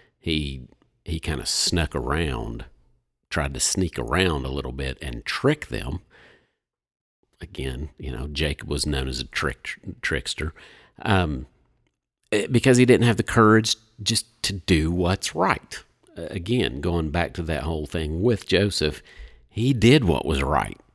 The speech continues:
even though it was gonna bite him in the rear end. Reuben didn't have the courage to do that.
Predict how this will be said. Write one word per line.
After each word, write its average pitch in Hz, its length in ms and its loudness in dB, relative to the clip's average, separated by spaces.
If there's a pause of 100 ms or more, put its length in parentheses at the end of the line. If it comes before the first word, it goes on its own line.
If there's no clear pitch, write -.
(100)
even 87 280 2
though 82 140 0
it 67 40 -2
was 69 120 -4
gonna 73 180 -2
bite 67 340 -4
him 67 120 -6
in 65 80 -6
the 65 80 -8
rear 120 260 -8
end. 110 260 -10 (580)
Reuben 98 440 6
didn't 80 220 2
have 80 180 2
the - 60 -8
courage 62 400 -2
to - 60 -8
do 64 200 -4
that. 50 200 -10